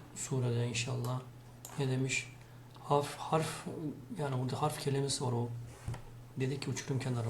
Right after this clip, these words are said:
Bunun açıklamını yapmış. Ne diyor? Bir, Hasan el Basri, yani tabi'in, Hicri yirmi bir doğumlu herhalde.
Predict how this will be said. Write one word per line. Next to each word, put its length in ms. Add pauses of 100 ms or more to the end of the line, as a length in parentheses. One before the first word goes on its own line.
Bunun 160
açıklamını 480
yapmış. 460
Ne 140
diyor? 200 (160)
Bir, 340 (280)
Hasan 360
el 180
Basri, 340
yani 280
tabi'in, 560 (120)
Hicri 280
yirmi 420
bir 340 (840)
doğumlu 420
herhalde. 400